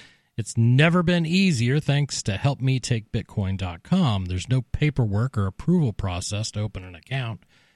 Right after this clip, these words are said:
If you already have a tablet at your cash register, you're almost done. Just visit help me take bitcoin dot com and follow the simple steps.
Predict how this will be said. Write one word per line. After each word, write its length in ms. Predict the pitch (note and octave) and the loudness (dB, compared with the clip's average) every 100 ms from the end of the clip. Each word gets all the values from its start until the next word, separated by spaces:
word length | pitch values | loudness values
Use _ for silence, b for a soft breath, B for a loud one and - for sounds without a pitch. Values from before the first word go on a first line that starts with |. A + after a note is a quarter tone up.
| b | b
If 100 | A2+ | 4
you 120 | D3 | 4
already 220 | F3 D#3 | 4 4
have 180 | D3+ D#3+ | 4 2
a 40 | |
tablet 460 | A#2 D3+ E3 D#3+ D#3 | 0 0 2 2 0
at 80 | C3 | 0
your 140 | A#2 | -4
cash 360 | - D3 D3 - | -2 0 0 0
register, 600 | C#3+ C3+ C3+ - C#3+ C#3 b b b | 0 0 -2 0 0 -2 b b b
you're 180 | C#3+ D3+ | 4 4
almost 420 | C3 A2+ G#2 - | 4 2 0 -2
done. 320 | G2 D#2+ D#2+ - _ _ - | -6 -6 -10 -16 _ _ 0
Just 200 | D3 - | 0 2
visit 300 | C3+ G#2+ G#2+ | 2 0 0
help 240 | C#3 C3 | 0 0
me 100 | B2 | 0
take 280 | G#2+ A#2+ F#2 | 0 -2 -2
bitcoin 480 | A#2+ - - G#2+ G2+ | -4 -4 -2 -2 0
dot 260 | G2 E2 | -4 -8
com 400 | - D3 D3+ D3 | -6 -2 0 0
and 320 | A2+ G#2 G2+ - | -2 -4 -4 -8
follow 500 | - B2 A2+ A2 G2+ | -4 -2 0 -2 0
the 300 | G#2+ G2+ F#2+ | -2 -2 -4
simple 500 | - G#3+ A3+ A2 G2 | -2 0 0 -2 -4
steps. 560 | - - G#2 - - | -6 -6 -8 -6 -8